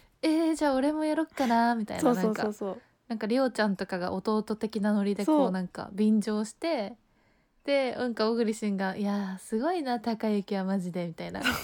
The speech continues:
Speaker 1: と言って、
Speaker 2: そうそう。
Speaker 1: で、なんか小栗旬は笑ってるから脱いでないのかなって思いきや、
Speaker 2: うん。
Speaker 1: 「え、脱いでんの？」とか、「あ、脱いでるよ」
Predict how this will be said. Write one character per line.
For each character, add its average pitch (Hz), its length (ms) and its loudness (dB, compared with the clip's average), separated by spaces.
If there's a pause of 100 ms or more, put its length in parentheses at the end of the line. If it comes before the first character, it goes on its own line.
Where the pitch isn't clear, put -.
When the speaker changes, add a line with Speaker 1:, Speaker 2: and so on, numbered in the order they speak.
Speaker 1:
と 165 80 -6
言 175 120 -4
っ - 20 -20
て、 254 680 -4
Speaker 2:
そ - 100 -20
う - 40 -18
そ - 60 -20 (320)
う。 - 20 -12
Speaker 1:
で、 320 220 -2
な 311 120 0
ん 294 60 -4
か 214 240 2
小 262 80 0
栗 294 180 2
旬 247 220 -2
は 202 300 0
笑 214 220 2
っ 226 40 -6
て 240 160 -4
る 247 100 -2
か 214 120 -2
ら 196 100 0
脱 208 80 2
い 233 80 0
で 220 80 -2
な 214 100 2
い 214 60 2
の 196 120 0
か 185 120 -4
な 185 100 0
っ 185 40 -6
て 190 100 -6
思 185 120 -2
い 185 60 -4
き - 120 -8
や、 175 180 -6
Speaker 2:
う 208 80 0
ん。 185 220 0 (180)
Speaker 1:
「え、 262 220 -8 (440)
脱 302 120 -2
い 330 80 2
で 226 100 2
ん 180 120 0
の？」 165 200 -4
と - 80 -20
か、 - 80 -12 (180)
「あ、 240 140 -4
脱 240 140 0
い 240 40 0
で 196 100 -2
る 151 80 -6
よ」 135 140 -4